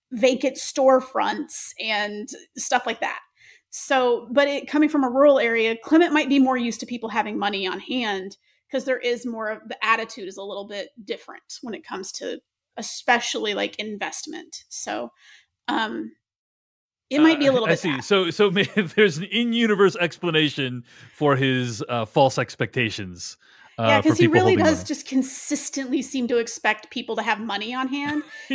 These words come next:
Speaker 1: And it's
Speaker 2: Yeah.
Speaker 1: like, definitely in the original novel, people had money on hand. <laughs>
Speaker 2: Yes, yes.
Speaker 1: Um, and maybe coming from where he comes from, the idea of, like, well, if you're a shady person, you probably have, like, a bug out bag. You probably have stacks of cash and
Speaker 2: Yeah.
Speaker 1: passports and stuff to get the hell out of town.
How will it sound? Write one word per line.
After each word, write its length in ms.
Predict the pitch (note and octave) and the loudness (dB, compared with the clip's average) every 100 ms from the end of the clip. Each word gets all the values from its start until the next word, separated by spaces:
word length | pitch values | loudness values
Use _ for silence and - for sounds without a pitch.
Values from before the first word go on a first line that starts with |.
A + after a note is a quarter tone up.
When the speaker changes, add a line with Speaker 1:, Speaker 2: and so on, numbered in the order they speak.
| B3 | -2
Speaker 1:
And 100 | C#4 | -2
it's 120 | C#4+ B3 | -2 0
Speaker 2:
Yeah. 60 | |
Speaker 1:
like, 260 | C#4+ C#4 A#3+ | 0 0 0
definitely 640 | D#4+ - D5 D#5 A4+ G#4+ | 2 2 0 0 0 0
in 120 | E4 D#4 | 0 2
the 140 | D#4 | 2
original 400 | D4 D#4 D#4+ D#4 | 2 2 2 2
novel, 520 | C#4+ C#4+ C4 G#3 A3 - | 4 4 2 -2 -6 -10
people 300 | B3+ - C#4+ | -10 -6 -4
had 200 | D#4+ D4+ | -4 0
money 260 | F#4+ F4+ A3+ | 2 2 2
on 160 | G#3+ | 0
hand. 480 | C4+ C4 A#3+ - - - | 2 0 0 0 0 2
<laughs> 40 | |
Speaker 2:
Yes, 280 | C3+ B2 A2 - B4 G#4+ | 4 4 2 -6 -10 -8
yes. 260 | A2+ - | -10 -4
Speaker 1:
Um, 280 | C4+ B3+ A#3+ - | 0 2 0 2
and 140 | C4 | 4
maybe 220 | C#4 C#4 | 6 4
coming 260 | C4+ C4+ C4+ | 2 2 2
from 180 | C4+ B3 | 0 2
where 120 | A#3+ | 0
he 120 | A#3 | 0
comes 300 | - D#4 D#4 | 4 6 6
from, 280 | - A#3 A3+ | 4 0 0
the 100 | A3+ | 2
idea 320 | G#3+ A3 A#3 A#3 | 2 4 2 2
of, 40 | |
like, 180 | A3 A3 | 0 2
well, 100 | B3 | 0
if 60 | A#3+ | 2
you're 100 | A3+ | 0
a 40 | |
shady 280 | - B3 A3+ | 2 0 0
person, 340 | B3 A#3+ A#3 G#3+ | -4 -4 -4 -8
you 80 | |
probably 400 | - A3+ A#3 G#3+ | -2 -2 -2 -4
have, 200 | G3+ G3 | 0 0
like, 160 | G#3 G3+ | 0 -6
a 80 | G3+ | -8
bug 320 | G3+ A#3+ A#3+ | -2 0 2
out 260 | D#3 D3+ - | 0 -2 -4
bag. 320 | G#2+ - A3+ | -6 -6 -10
You 100 | G#3+ | -8
probably 380 | B3 A#3 A3 G#3+ | -2 -2 -2 -4
have 320 | C4 C4 B3 | 2 2 2
stacks 400 | - A#3 G#3+ - | 0 0 0 -4
of 80 | G3+ | -12
cash 360 | - G3 G3 - | -4 -2 -4 -8
and 100 | G3 | -8
Speaker 2:
Yeah. 60 | - | -6
Speaker 1:
passports 420 | - A#2+ G2 - | -2 0 0 -4
and 80 | - | -8
stuff 180 | A3+ - | -8 -8
to 100 | - | -14
get 160 | G#3+ | -12
the 60 | F#3+ | -8
hell 180 | A#3+ G#3 | -4 -4
out 140 | - | -6
of 120 | - | -6
town. 400 | E4 C#4 - C#4+ | -2 -2 -2 -8